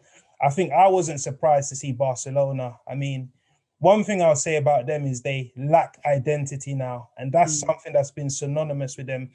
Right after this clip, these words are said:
Speaker 1: over the past ten years. You know what style of football you're gonna get, that tiki-taka. When I watch them now, it's sort of like, give the ball to Messi. Messi's gonna drop deep, try and dribble, crowd it out, lose the ball, or give it to Dembele.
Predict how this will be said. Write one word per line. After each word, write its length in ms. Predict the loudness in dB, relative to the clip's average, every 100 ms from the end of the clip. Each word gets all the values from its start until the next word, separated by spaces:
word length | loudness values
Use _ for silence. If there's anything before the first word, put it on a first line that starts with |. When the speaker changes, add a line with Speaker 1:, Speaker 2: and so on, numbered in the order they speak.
| _
Speaker 1:
over 220 | -4 -2 -2
the 100 | -4
past 380 | 0 0 0
ten 200 | -6 -4
years. 380 | -4 -4 -8 -10 _ -2
You 180 | 2
know 160 | 6 6
what 180 | 6 2
style 300 | 2 4 4
of 100 | 0
football 240 | -6 -10
you're 120 | -10 -8
gonna 200 | -8 -6
get, 240 | -6 -2
that 240 | -2 -2
tiki-taka. 720 | -6 -8 -8 -4 -4 -2 -8 -12 _ _ _ 0
When 160 | 0
I 60 | 2
watch 260 | -2 -6
them 180 | -10 -6
now, 220 | -2 -2
it's 120 | -4 -6
sort 160 | -12
of 100 | -8
like, 220 | -6 -6 -4
give 180 | -4 -2
the 60 | -4
ball 180 | -8 -10
to 120 | -8
Messi. 340 | -6 -6 -8
Messi's 300 | -10 -10 -10
gonna 220 | -12 -10 -6
drop 300 | -2 -4 -4
deep, 260 | -10 -12 _ _
try 220 | 4 4
and 140 | 4 -4 -8
dribble, 340 | -8 -6 -8
crowd 340 | 2 4 4
it 100 | 2
out, 200 | -2 -2
lose 260 | -4 -6 -6
the 80 | -8
ball, 340 | -8 -8 -10 _ -4
or 80 | -2
give 180 | 2 2
it 140 | 0
to 80 | -4
Dembele. 640 | 0 0 0 -2 -4 -8